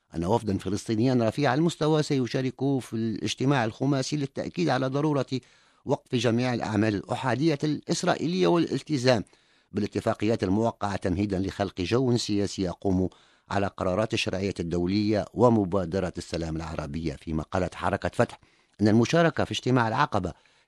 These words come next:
ينبع من مصلحة الشعب الفلسطيني وأهمية وقف المجازر، مشددة على وجوب اتخاذ مواقف صعبة وتحمل المسؤولية مع تفهم رفض بعض القوى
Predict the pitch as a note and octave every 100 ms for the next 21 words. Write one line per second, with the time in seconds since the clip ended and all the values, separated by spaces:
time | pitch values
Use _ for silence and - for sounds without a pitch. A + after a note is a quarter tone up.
0 | - D3 E3+ D#3 D3 E3 C#3 B2 G#2+ G2+
1 | D3 B2+ B2+ A#2+ D3 A#2+ B2 B2+ B2+ B2
2 | - C3 G#2+ - _ _ G2 - G2+ G2+
3 | A2 C3+ B2 G2 A2+ B2+ - C3 A#2 G#2+
4 | G#2 A2 F2 D2 - _ _ D#2 - D#2
5 | D#2+ G#2 G2+ B2 B2+ - _ - G2 G#2
6 | G2+ G2+ G#2 C#3 A#2 - A2 C3+ C3 A#2
7 | G#2+ A#2+ - A2+ A2 - G#2+ D#2 C#2+ D#2+
8 | F#2+ A#2 A#2 A2+ G#2 A#2+ - G2+ C3+ A2
9 | E2 - _ _ E2+ F2 - F2 - G2
10 | F2+ F#2 F2 B2+ A2 F#2+ G#2 A#2+ B2 B2
11 | - - F2+ F2